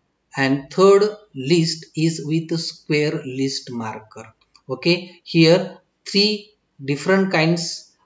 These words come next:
of the, uh, different types of the unordered list is displayed here. If we see the, uh, its code, then we will see here the first list,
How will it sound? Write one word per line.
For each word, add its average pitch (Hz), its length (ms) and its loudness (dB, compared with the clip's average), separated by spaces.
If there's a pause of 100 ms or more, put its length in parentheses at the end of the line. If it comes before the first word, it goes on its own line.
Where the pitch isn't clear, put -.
(160)
of 151 260 0
the, 170 480 2 (160)
uh, 135 180 -4
different 175 540 -2 (480)
types 202 440 2 (340)
of 190 220 4
the 220 220 -4
unordered 170 420 0
list 156 300 -6
is 147 200 -6
displayed 139 440 -4
here. 143 360 -2 (220)
If 151 120 -8
we 156 140 0
see 156 240 0 (100)
the, 156 120 0 (500)
uh, 139 360 -2
its - 320 -6 (200)
code, 170 460 4
then 151 140 -2
we 151 160 0
will 156 80 -6
see 151 220 -2
here 139 260 2 (260)
the 139 100 -2
first 156 400 0
list, 147 360 -4